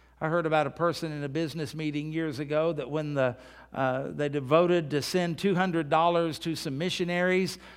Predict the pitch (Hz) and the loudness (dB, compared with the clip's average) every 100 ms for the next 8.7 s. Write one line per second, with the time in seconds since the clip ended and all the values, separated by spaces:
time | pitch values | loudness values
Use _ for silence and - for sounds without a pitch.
0 | - 151 170 165 123 147 175 202 165 139 | -2 2 2 2 0 0 2 0 -2 -2
1 | 160 - 139 127 180 160 - 175 160 151 | -2 -2 0 4 4 2 -2 -2 -2 -2
2 | 135 185 175 240 185 156 139 139 139 127 | 2 2 4 0 0 0 0 0 0 2
3 | 165 185 156 185 233 185 156 160 170 175 | 4 4 2 0 0 -2 0 0 2 2
4 | 175 170 185 202 202 220 262 214 143 101 | 2 4 4 4 4 4 4 4 2 -2
5 | 92 - _ _ _ _ _ _ _ _ | -10 -20 _ _ _ _ _ _ _ _
6 | _ _ _ _ _ _ _ _ _ _ | _ _ _ _ _ _ _ _ _ _
7 | - 180 214 208 - 190 190 277 302 254 | -6 -2 0 0 0 2 6 6 6 4
8 | 180 165 226 175 117 120 165 | 2 4 6 8 6 4 0